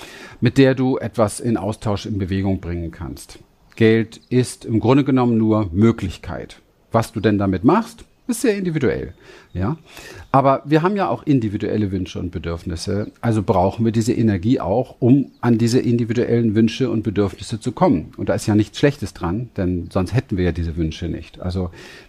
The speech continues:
wir müssen immer verstehen, dass was in uns da ist an Sehnsucht,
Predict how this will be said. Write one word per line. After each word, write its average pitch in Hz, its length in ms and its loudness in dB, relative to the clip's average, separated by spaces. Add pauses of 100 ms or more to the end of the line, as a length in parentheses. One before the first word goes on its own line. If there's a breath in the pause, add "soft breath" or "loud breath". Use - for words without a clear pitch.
(120)
wir 117 500 0
müssen 120 260 6
immer 120 200 4
verstehen, 120 440 2
dass 107 240 -2
was 107 200 -4
in 120 200 0
uns 113 220 -2
da 135 220 4
ist 123 200 -4
an 110 180 -4
Sehnsucht, 117 560 2